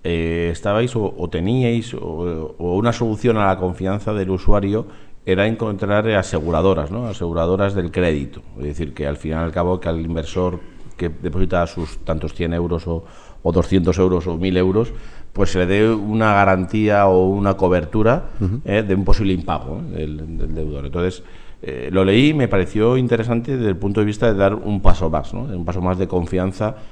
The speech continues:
Speaker 1: al, al miedo de entrar a una web y, y a una plataforma y, y, y pujar por un proyecto que ya de por sí tienen análisis vuestro, es decir, que para un usuario de la calle, eh, es muy bueno como,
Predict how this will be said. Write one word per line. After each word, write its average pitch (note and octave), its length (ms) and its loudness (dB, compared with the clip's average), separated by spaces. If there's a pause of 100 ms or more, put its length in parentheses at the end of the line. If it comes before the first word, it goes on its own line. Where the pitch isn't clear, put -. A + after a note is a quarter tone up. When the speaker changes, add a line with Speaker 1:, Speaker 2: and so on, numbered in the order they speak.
(120)
Speaker 1:
al, F2 480 -2
al E2+ 200 -2
miedo A2 380 4
de G#2+ 200 4
entrar G#2+ 300 2
a G#2+ 40 2
una G#2 220 0
web G#2+ 380 2
y, E2+ 540 -6
y F#2+ 40 2
a F#2 60 2
una G2 200 0
plataforma G2+ 680 0
y, F2+ 640 -2
y, F#2+ 80 -2
y F2+ 60 2
pujar G2 300 4
por G#2 140 2
un G#2 140 4
proyecto G#2 640 6 (380)
que F#2+ 160 0
ya B2+ 280 8
de C3+ 140 2
por A2 160 0
sí - 340 -4 (460)
tienen C3 260 6
análisis A2 400 2
vuestro, G#2 320 2
es F2 80 -2
decir, F2 120 -4
que F2 220 2
para E2+ 320 0
un G2+ 240 0
usuario G#2 320 0
de G2+ 60 -4
la G2 100 -2
calle, G#2+ 600 -2
eh, - 40 -10 (300)
es G2+ 340 -4
muy A2 160 2
bueno A2+ 380 2
como, F2+ 320 -2